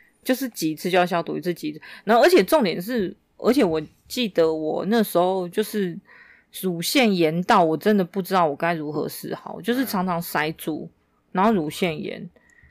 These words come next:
Speaker 2: 乳腺炎就塞住，就完全挤不出来，然后就会很硬，然后又很痛，然后就会红，
Speaker 1: 就发炎。
Speaker 2: 红红，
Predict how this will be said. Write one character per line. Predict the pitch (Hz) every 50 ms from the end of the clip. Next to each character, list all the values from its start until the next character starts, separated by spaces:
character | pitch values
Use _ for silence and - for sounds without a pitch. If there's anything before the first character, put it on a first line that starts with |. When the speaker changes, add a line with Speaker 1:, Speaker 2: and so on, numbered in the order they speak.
| _ - - -
Speaker 2:
乳 | 127 180 214
腺 | 262 143 151 143
炎 | 123 117 117
就 | 127 127
塞 | - - 117 110 113
住， | 113 120 107
就 | 110 110 101
完 | 101 98 98
全 | 107 101 95
挤 | - -
不 | 90 - 107
出 | - - -
来， | 104 98 -
然 | - 95
后 | 101 107
就 | 107 117 110
会 | - 120 107 101
很 | 98 - - - -
硬， | 107 110 98 95
然 | 95
后 | 92 101
又 | 104 101
很 | 98 90 - -
痛， | - - - 90 78 -
然 | - -
后 | 98
就 | 98
会 | - - 110 90 - - _ _ _ -
红， | - - - 226 208
Speaker 1:
就 | 208
发 | - 196 175 170 170
炎。 | 175 170 156
Speaker 2:
红 | - 104 107 104
红， | 104 113 95 87